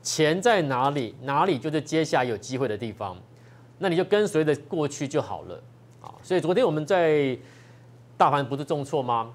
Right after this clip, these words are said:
好，那其实我们在昨天的一个，啊，日本央行的一个，啊，对于未来的一个货币政策不确定性、添加，添变数的过程中，啊，大家做一个重挫的过程中，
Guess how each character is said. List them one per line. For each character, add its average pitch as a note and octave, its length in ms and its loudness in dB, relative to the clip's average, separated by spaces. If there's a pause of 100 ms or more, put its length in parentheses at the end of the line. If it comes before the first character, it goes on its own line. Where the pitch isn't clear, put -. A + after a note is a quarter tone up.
(120)
好， F#2+ 280 -4
那 C3 120 -4
其 B2 220 -8
实 C3 140 -10
我 A2 100 -6
们 G#2 140 -10
在 B2+ 120 -2
昨 A#2+ 200 -4
天 C3 240 -4
的 G#2+ 80 -6
一 G#2+ 100 -8
个， A2+ 240 -4 (500)
啊， G2+ 500 -6
日 D#3+ 120 -4
本 A#2 200 -6
央 D3 260 -4
行 A2+ 300 -8
的 A2+ 100 -4
一 A2+ 100 -6
个， A2+ 300 -4 (260)
啊， F#2 220 -12
对 C3 160 -4
于 A#2+ 80 -6 (180)
未 D#3+ 160 0
来 A#2 160 0
的 A#2 120 -6
一 A2+ 120 -4
个 A#2+ 140 -2
货 C#3 180 -2
币 B2+ 120 -4
政 B2 240 -4
策 B2+ 200 -2
不 B2+ 140 -6
确 C#3+ 240 -4
定 C#3+ 200 -6
性、 A#2+ 380 -8
添 D3+ 180 -4
加， D3+ 120 -2
添 D#3 320 -4
变 D#3 240 0
数 C#3 160 -4
的 A2 160 -2
过 C3 240 -4
程 A#2 220 -4
中， B2+ 240 0 (180)
啊， F#2 140 -8
大 C3+ 160 -2
家 C#3 120 2
做 C#3 160 -2
一 B2 80 -4
个 B2+ 140 -2
重 C#3 240 -4
挫 D#3 100 -2
的 B2+ 60 2
过 C3 140 -2
程 B2 100 -4
中， B2+ 240 -2